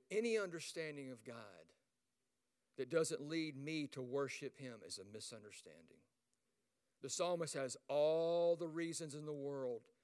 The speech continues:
to say God's greater than all these things, and he just begins firing them off right at himself. Well, what would be the fruit? What would be the result, the consequences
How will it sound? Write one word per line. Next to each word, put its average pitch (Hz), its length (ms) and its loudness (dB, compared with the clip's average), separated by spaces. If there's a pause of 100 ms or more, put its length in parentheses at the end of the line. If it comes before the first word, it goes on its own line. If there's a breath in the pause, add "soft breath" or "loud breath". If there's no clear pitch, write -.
(200)
to 139 60 -6
say 139 240 0
God's 131 340 0
greater 131 340 -2
than 113 140 -10
all 113 140 -8
these 113 200 -10
things, 113 300 -10
and 104 80 -12
he 120 60 -8
just 113 140 -10
begins 101 300 -14
firing 107 240 -10
them 120 140 -10
off 143 360 -14 (600)
right 101 220 -10
at 98 80 -10
himself. 110 440 -8 (2750 soft breath)
Well, 220 260 12
what 320 320 0
would 208 200 -2
be 190 180 6
the 160 140 2
fruit? 131 640 -6 (1500)
What 285 160 6
would 349 100 2
be 302 180 2
the 180 140 0
result, 151 640 0
the 139 80 -4
consequences 165 1300 -6